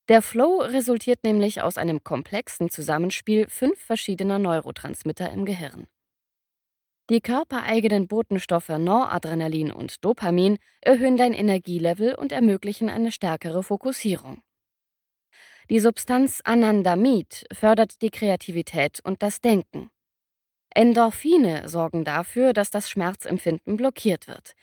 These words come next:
Und Serotonin ist für das emotionale High verantwortlich. Kein Wunder, dass diese Stoffe auch in Drogen wie M D M A enthalten sind.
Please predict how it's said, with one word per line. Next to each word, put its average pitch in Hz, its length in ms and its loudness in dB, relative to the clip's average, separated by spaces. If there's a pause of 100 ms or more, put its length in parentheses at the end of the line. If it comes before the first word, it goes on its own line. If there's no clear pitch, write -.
(220)
Und 165 380 0
Serotonin 175 880 0
ist - 260 -10
für 262 120 4
das 254 160 2
emotionale 180 880 2 (180)
High 226 460 0
verantwortlich. - 840 -14 (920)
Kein 170 320 2
Wunder, 208 340 4
dass - 240 -14
diese 190 280 -2
Stoffe 170 420 4
auch 123 140 -2
in 143 180 -4
Drogen 170 460 0
wie 151 160 -6
M 147 180 -4
D 143 80 -8
M 143 180 -8
A 196 220 0
enthalten 139 480 -8
sind. - 400 -14